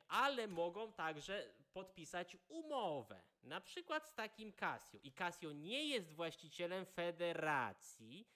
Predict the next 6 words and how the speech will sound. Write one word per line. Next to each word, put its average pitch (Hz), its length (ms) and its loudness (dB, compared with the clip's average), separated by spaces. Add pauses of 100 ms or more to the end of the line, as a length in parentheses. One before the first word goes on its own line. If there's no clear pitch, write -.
(160)
ale 185 360 2
będzie 180 400 -4
miał 165 420 -2 (1500)
udział 202 380 0
w - 140 -14
przychodach. 127 800 -6